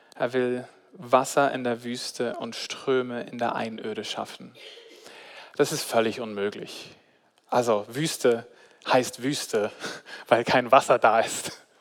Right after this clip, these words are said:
Und ein Strom ist so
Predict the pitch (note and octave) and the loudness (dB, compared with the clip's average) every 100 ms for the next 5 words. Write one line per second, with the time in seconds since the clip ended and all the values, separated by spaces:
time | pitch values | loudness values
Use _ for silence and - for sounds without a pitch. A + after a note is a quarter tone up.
0 | - - - - - - C3+ D3 D3 D3 | -16 -14 -12 -14 -16 0 4 6 6 4
1 | - E3 F3 F#3 F#3 - - D3+ D3+ - | 2 6 8 6 2 -8 4 4 6 -2
2 | - _ _ - - - - E3 D#3 D3+ | -12 _ _ -20 -20 -20 2 6 8 6